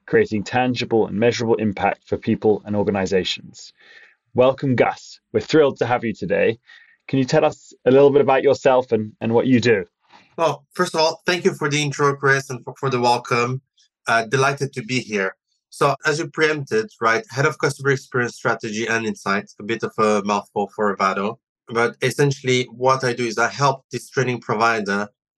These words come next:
Speaker 2: bring the voice of the learner and voice of the client to the conversation, right? So I focus on the measurement of the experience. I focus on mapping processes.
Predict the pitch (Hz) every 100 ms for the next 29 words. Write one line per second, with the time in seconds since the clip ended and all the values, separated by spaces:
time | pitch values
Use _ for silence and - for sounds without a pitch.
0 | _ - 117 131 139 117 123 117 113 104
1 | 113 120 117 104 104 117 110 110 107 107
2 | 107 110 - 113 95 92 95 - - 110
3 | 107 107 101 98 104 95 - 87 - _
4 | _ _ - 110 107 - - 107 104 107
5 | - - 113 113 - 131 135 123 113 123
6 | 135 135 135 131 117 127 - 135 123 120
7 | 117 113 - 117 107 107 110 101 107 107
8 | 107 104 - 123 123 127 - 117 117 107